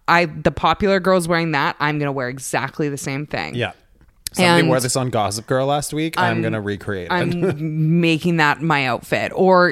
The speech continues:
Speaker 1: even, like, I remember it being, like, a big thing in friend groups that we would all have, like, the same dress in a different color.
Speaker 2: Yeah.
Speaker 1: Or, like, the same sweat, sweater or
Speaker 2: Did you
Speaker 1: whatever.
Speaker 2: ever have a bump it?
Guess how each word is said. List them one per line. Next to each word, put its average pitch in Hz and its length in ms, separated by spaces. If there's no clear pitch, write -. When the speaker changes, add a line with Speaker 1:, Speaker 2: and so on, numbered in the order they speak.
Speaker 1:
even, 175 320
like, 165 200
I - 60
remember 165 460
it 151 100
being, 151 220
like, 147 120
a 147 40
big 147 260
thing 147 200
in 143 100
friend 143 260
groups - 240
that 151 80
we 143 80
would 147 140
all 139 220
have, 135 240
like, 139 180
the 151 180
same 135 400
dress 110 340
in 101 60
a 95 60
different - 260
color. - 240
Speaker 2:
Yeah. 113 220
Speaker 1:
Or, 160 80
like, 151 260
the 151 240
same 143 960
sweat, - 460
sweater - 340
or 87 40
Speaker 2:
Did 104 80
you 151 60
Speaker 1:
whatever. 208 300
Speaker 2:
ever 175 140
have 131 180
a 127 60
bump 98 300
it? 143 200